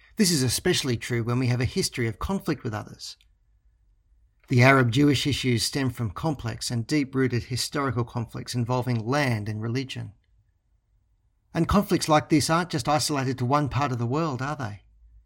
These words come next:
Most recently, it's become devastatingly obvious in the Christchurch mosque shootings on the fifteenth of March two thousand and nineteen.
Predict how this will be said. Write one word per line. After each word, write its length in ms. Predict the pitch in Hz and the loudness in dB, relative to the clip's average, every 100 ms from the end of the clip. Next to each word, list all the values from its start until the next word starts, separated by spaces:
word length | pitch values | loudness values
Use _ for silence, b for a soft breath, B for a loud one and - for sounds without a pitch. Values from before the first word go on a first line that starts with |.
| _ _ _ _ _ _ _ - | _ _ _ _ _ _ _ -4
Most 280 | 139 131 - | 0 0 2
recently, 440 | 143 135 139 123 | 2 2 -2 -2
it's 100 | 120 | -2
become 520 | - 135 135 127 110 - | -4 -4 -2 -2 -2 -2
devastatingly 800 | 139 131 - 143 123 120 117 120 | 0 0 -4 -2 -2 0 0 0
obvious 500 | 127 117 113 104 123 | -2 0 0 0 -2
in 80 | |
the 80 | 117 | -2
Christchurch 840 | 113 - 151 131 - - 131 120 - | -4 -2 -2 -2 -4 -4 -4 -4 -2
mosque 320 | 131 147 - | -2 -2 -4
shootings 500 | - 131 117 104 101 | -4 -4 -4 -8 -6
on 80 | 120 | -6
the 60 | 117 | -4
fifteenth 460 | 156 139 135 117 | -4 -2 -4 -4
of 100 | 117 | -4
March 300 | 135 127 - | -4 -4 -6
two 140 | - 127 | -8 -6
thousand 360 | 127 123 123 | -4 -2 -2
and 100 | 120 | -2
nineteen. 560 | 123 123 120 143 123 | 0 -2 -4 -6 -8